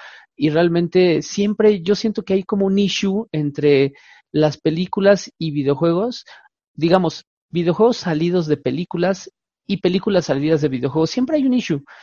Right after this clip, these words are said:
siempre pasa algo, no agrada tanto, o sea, siempre ha habido como decepciones muy grandes, y en este caso, pues, tam-, pues, lamentablemente no fue cosa contraria.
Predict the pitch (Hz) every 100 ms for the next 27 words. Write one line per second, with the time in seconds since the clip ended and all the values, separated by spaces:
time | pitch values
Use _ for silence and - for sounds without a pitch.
0 | - - 208 208 196 196 185 175 139 -
1 | 156 170 170 151 156 147 143 190 202 190
2 | 196 196 180 - 160 180 170 170 165 165
3 | 156 139 - - - 151 143 135 156 143
4 | - 165 156 156 156 151 143 135 - 147
5 | 151 147 156 175 160 147 151 170 - 143
6 | 147 139 - 143 143 143 143 170 170 165
7 | 160 139 - - - 170 170 160 165 156
8 | 120 131 160 214